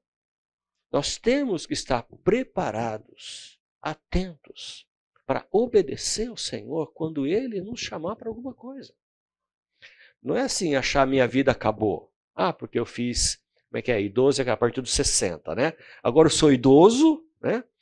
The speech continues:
Então não preciso fazer mais nada. Não, nós temos muito a contribuir.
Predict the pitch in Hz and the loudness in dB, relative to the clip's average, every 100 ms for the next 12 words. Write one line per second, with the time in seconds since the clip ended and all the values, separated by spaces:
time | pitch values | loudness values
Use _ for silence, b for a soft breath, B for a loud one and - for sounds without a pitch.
0 | B B - 143 - 143 165 202 220 185 | B B -8 -2 2 4 6 2 0 -6
1 | - - 190 214 233 233 175 160 101 90 | -6 -4 2 4 4 4 6 6 4 -2
2 | - _ B B B - 330 240 320 - | -6 _ B B B -4 -2 -2 -4 -8
3 | - - 165 247 254 180 170 185 180 233 | -8 -6 -4 -2 -4 -4 -6 -2 0 0
4 | 262 - - 117 - 104 104 87 - | -2 -6 -8 -10 -10 -8 -6 -6 -8